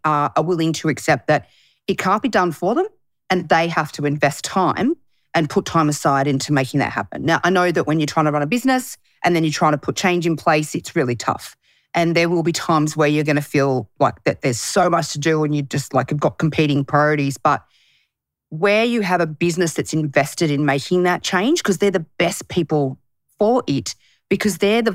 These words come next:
voice of the customer. They're the people who have the relationships with their business areas.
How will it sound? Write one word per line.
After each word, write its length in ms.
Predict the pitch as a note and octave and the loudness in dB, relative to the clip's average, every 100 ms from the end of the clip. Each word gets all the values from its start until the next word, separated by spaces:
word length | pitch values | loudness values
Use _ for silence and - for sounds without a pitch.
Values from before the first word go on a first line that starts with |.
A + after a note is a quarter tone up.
| - | 0
voice 340 | D#3+ F3+ - - | 0 0 -4 0
of 320 | D3+ D3 - | 0 0 -4
the 80 | C3 | -4
customer. 380 | - G3 - C3+ | -2 -2 0 0
They're 260 | E3+ G3 | 2 2
the 120 | F#3 F3 | 2 0
people 400 | - D#3+ E3 D3+ | -2 -2 -2 0
who 300 | E3 D#3 D3+ - _ _ | 0 2 0 -6 _ _
have 280 | - F#3+ F3+ | -2 -2 2
the 100 | E3+ | 2
relationships 920 | D#3 D3 D3+ E3+ - D3+ - - - - _ _ | 4 2 0 -2 0 -2 -2 -8 -14 -18 _ _
with 420 | D#3+ E3 D3 - - | -4 -4 -4 -12 -6
their 260 | D3+ D#3+ E3+ | 0 2 2
business 580 | D3+ D3 D3 C#3+ - - - | 0 0 0 -2 -6 -8 -2
areas. 540 | D3 D3+ B2 C3+ - | 2 2 2 -2 -4